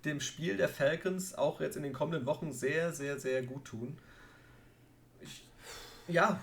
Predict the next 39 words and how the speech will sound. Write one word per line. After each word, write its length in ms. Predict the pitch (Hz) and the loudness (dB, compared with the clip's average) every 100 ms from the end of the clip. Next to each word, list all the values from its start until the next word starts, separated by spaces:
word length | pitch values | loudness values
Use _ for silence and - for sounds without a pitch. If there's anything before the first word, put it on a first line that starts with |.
| - | -2
äh, 220 | 147 143 | 0 0
sie 80 | - | 2
brauchen 340 | 147 202 - | 2 4 2
ihn. 240 | 117 117 117 - | -4 -4 -8 -10
Ich 120 | - | -4
meine, 200 | 139 139 | -2 0
Mike 220 | 139 143 143 | 2 2 4
Davis 280 | 147 165 170 | 4 4 -4
ist 120 | 165 | -6
bisher 300 | 156 - 151 | -2 0 2
nicht 220 | 160 - | 0 -4
die 120 | 170 | -6
Verstärkung, 580 | 170 160 - 147 - 156 | -2 -2 2 2 4 0
die 120 | 143 | -2
sie 100 | 147 | -6
sich 160 | 135 139 | -6 -2
erhofft 300 | 127 139 - | 0 0 -2
hatten. 280 | - 240 - - - - - - - | -4 -6 -10 -14 -18 -18 -18 -12 -4
Und 280 | 139 139 135 | -2 -2 -6
sie 360 | - - 131 | -12 -8 -4
müssen 320 | 135 135 156 | -2 -2 -4
gucken, 580 | - 156 - 185 190 185 | -4 -6 -4 -4 -4 -2
dass 180 | 143 139 | -2 -2
das 140 | 151 | -4
funktioniert. 640 | - 139 127 127 120 - - | -4 -6 -4 -4 -4 -4 -6
Und 420 | 135 131 - - - | -8 -10 -14 -12 -2
Cordarrelle 380 | 131 131 135 | 2 4 2
Patterson 380 | - 135 131 175 | -2 -2 -2 -6
ist 120 | - | -6
so 160 | - 170 | -4 -4
ein, 300 | 170 170 180 | -4 -8 -10
so 140 | - 147 | -10 -10
ein 60 | |
Fit, 380 | - - 196 - | -2 0 0 0
der 300 | 156 - - | -2 0 -2
ihnen 140 | 165 | -6
da 80 | 165 | -4
helfen 240 | 160 180 - | -4 -6 -10
könnte. 260 | 190 - | -10 -12